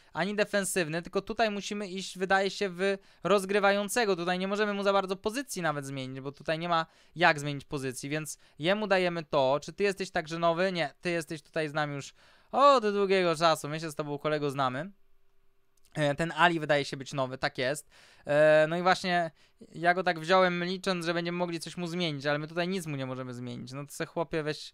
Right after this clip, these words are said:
weź tam se tą piłkę, kop gdzieś na boku i mi głowy nie zawracaj, bo to, no to nic z tego nie będzie, no. No po, po, podawać się chociaż naucz, to będziesz mógł piłkę podawać zza linii bocznej, no bo to,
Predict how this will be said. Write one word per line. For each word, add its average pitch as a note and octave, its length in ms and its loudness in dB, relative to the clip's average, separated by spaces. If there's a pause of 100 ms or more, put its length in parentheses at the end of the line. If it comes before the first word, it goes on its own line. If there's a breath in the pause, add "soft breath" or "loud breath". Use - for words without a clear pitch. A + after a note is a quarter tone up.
(400 soft breath)
weź C4 100 -10
tam F3+ 160 -2
se C#3+ 120 -12
tą C#3 160 -6
piłkę, D#3 320 -6
kop D3 220 -4
gdzieś C#3 260 -8
na C3 140 -2
boku C3 280 -6
i C3+ 60 -6
mi C3+ 140 -10
głowy C3 280 -4
nie B2 100 -10
zawracaj, B2 480 -8
bo C#3 120 -14
to, F#3 360 -12 (960)
no F3 120 -14
to G#3+ 120 -10
nic A3+ 220 -8
z - 40 -14
tego B3+ 200 -4
nie B3+ 140 -4
będzie, F#3+ 440 -2
no. B2+ 400 -10
No F3+ 160 -12
po, - 120 -2
po, A#3+ 200 0
podawać D#3 480 2
się - 80 -14
chociaż C3+ 260 -6
naucz, C#3+ 280 -2
to D#3 80 -8
będziesz C3+ 180 -8
mógł C#3 180 -14
piłkę C#3+ 320 -6
podawać B2 440 -4
zza A#2+ 200 -4
linii A#2+ 240 -8
bocznej, B2+ 400 -12
no D#3 100 -10
bo F3+ 100 -6
to, G#3 200 -2